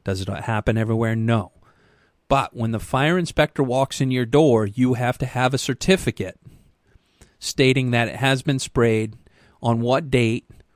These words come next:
what the items were, yada, yada, yada. And we provide that with you. There is a cost to doing this service,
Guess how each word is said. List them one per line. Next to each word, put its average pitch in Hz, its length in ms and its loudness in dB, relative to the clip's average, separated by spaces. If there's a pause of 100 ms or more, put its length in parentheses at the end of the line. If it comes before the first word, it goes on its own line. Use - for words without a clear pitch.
what 123 240 0
the - 160 -6
items 139 360 2
were, 113 540 2 (1800)
yada, 110 280 2
yada, 101 240 -4
yada. - 260 -12 (760)
And 113 380 -2
we 135 220 2
provide 123 520 0
that 117 200 -2
with 107 220 -2
you. 95 160 -14
There 123 180 2
is 147 200 4
a 208 40 0
cost - 600 -2
to 151 240 2
doing 143 500 2
this 104 160 -2
service, 104 600 -2